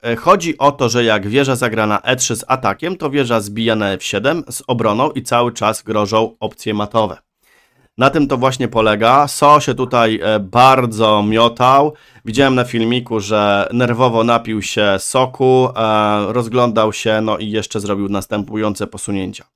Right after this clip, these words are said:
Wieża E pięć, na co nastąpiło bicie i posunięcie G pięć. No ruch jak ruch, tutaj już nie ma ratunku dla czarnych. I teraz pytanie do was, drodzy widzowie,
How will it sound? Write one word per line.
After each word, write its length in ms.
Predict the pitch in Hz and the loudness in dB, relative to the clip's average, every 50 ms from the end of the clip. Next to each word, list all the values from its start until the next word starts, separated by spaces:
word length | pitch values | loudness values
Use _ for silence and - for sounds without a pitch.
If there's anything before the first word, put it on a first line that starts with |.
| _ _ _ _ _ - _ _ _ _ _ _ - | _ _ _ _ _ -20 _ _ _ _ _ _ -4
Wieża 360 | 117 160 185 156 156 143 - - | 0 0 2 4 4 2 2 2
E 100 | 113 113 | -2 -6
pięć, 580 | - - 143 147 175 208 240 285 - - - _ _ _ _ _ _ - | -4 -2 -2 -2 -2 -2 -4 -6 -10 -12 -14 _ _ _ _ _ _ -2
na 220 | 131 151 170 190 | 2 4 4 4
co 360 | 190 - - 120 107 - - _ | 2 0 0 0 0 0 -4 _
nastąpiło 720 | - 143 156 156 - - 127 123 120 - 120 110 104 98 92 | -2 -2 -2 -2 -2 -4 -4 -4 -4 -4 -4 -2 -2 -2 -2
bicie 500 | 101 143 165 - - 185 175 180 180 175 _ _ _ _ _ _ _ _ _ _ - | -4 -8 -8 -6 -2 0 0 0 0 -4 _ _ _ _ _ _ _ _ _ _ -8
i 120 | 202 208 | -8 -4
posunięcie 920 | - 170 143 - - 123 117 117 117 117 117 117 - 120 113 110 110 107 - _ _ _ - _ _ - | -2 -2 -2 -2 -2 -2 0 2 2 2 0 -2 0 0 0 0 0 -2 -8 _ _ _ -20 _ _ -20
G 280 | 101 90 101 104 98 95 | -12 -6 -4 -4 -4 -4
pięć. 460 | - - _ _ _ - - - _ _ _ _ _ _ - _ - | -8 -14 _ _ _ -20 -20 -20 _ _ _ _ _ _ -20 _ 0
No 120 | 139 156 175 | 2 4 6
ruch 200 | 214 226 214 - | 6 6 4 4
jak 200 | 180 165 - 165 | 0 0 2 0
ruch, 260 | 165 170 185 170 - | 2 2 2 0 -2
tutaj 260 | - 156 - 160 151 | -6 -2 0 0 0
już 180 | 151 139 - - | 0 -2 -2 -2
nie 140 | 160 160 | 0 2
ma 120 | 156 151 139 | 4 4 2
ratunku 440 | 139 127 131 139 135 123 127 - 117 | 2 2 -2 -2 -6 -6 -6 -8 -6
dla 180 | 110 110 107 | -2 -2 -2
czarnych. 500 | - - 143 156 165 156 147 143 135 - | 0 0 2 2 2 2 0 -2 -2 -4
I 40 | - | -4
teraz 240 | - 160 160 - - | 0 0 0 0 -2
pytanie 640 | - 135 - - 147 147 139 139 135 131 131 - - | -6 -4 0 2 4 4 4 4 4 2 0 -2 -6
do 260 | 113 107 135 147 151 | -2 2 4 4 4
was, 300 | 123 123 110 101 - - | 4 2 0 -2 -4 -8
drodzy 320 | - 120 120 110 101 104 92 | -4 -2 -2 -2 -2 -6 -8
widzowie, 640 | 98 98 87 120 139 147 135 139 135 131 131 127 | -8 -8 -2 0 0 2 2 2 2 2 0 -2